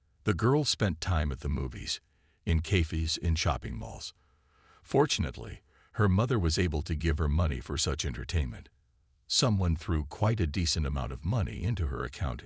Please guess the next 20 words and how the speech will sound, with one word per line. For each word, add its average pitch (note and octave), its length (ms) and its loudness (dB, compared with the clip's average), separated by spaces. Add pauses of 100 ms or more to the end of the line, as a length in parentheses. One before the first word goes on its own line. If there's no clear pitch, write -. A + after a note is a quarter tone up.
every C2 280 -6
month, A#1 360 -10 (600)
and F2 140 2
she F2 160 2
also G#2+ 360 0
wrote C#2 280 -2
research D#2 500 -2
papers - 460 -6
and C2+ 180 -4
articles C#2+ 500 -2
to - 80 -6
order. C#2+ 360 -4 (340)
One F2 300 4
day D#2 220 2
it C#2+ 120 -2
happened. B1+ 460 -8 (540)
Kate F2+ 300 0
made C#2+ 200 -2
a A#1 60 -4
friend. - 380 -8